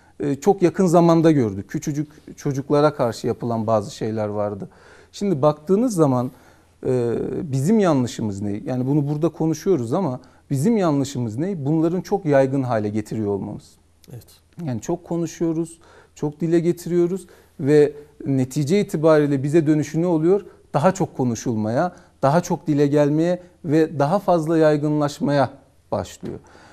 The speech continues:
Speaker 1: E, çözümü nedir bu işin? Yani biz aile içerisindeki bu ahlakı nasıl elde edeceğiz? Bizim, e, temelimizde Allah Resulü'nün iffet ve haya anlayışını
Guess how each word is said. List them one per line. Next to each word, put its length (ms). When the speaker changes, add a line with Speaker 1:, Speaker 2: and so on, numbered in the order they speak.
Speaker 1:
E, 40
çözümü 480
nedir 380
bu 100
işin? 280
Yani 340
biz 320
aile 300
içerisindeki 800
bu 160
ahlakı 460
nasıl 280
elde 300
edeceğiz? 500
Bizim, 500
e, 420
temelimizde 880
Allah 380
Resulü'nün 720
iffet 440
ve 40
haya 300
anlayışını 760